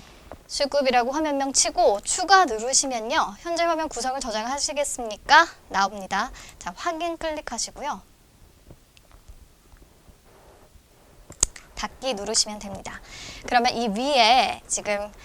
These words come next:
에스원, 에스투, 에스쓰리 다음에 에스포가 생기신 거 보이시죠? 앞으로는 영웅문에 접속하신 뒤에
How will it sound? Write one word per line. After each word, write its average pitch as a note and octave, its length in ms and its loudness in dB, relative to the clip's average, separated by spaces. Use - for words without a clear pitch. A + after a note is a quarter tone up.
에스원, B3+ 560 6
에스투, E4+ 520 0
에스쓰리 B3 520 0
다음에 A#3 520 0
에스포가 F#4 880 4
생기신 D4 480 -2
거 G#3 120 2
보이시죠? A#3 600 0
앞으로는 A3+ 840 2
영웅문에 D#4 520 2
접속하신 C4 580 -4
뒤에 A3 500 2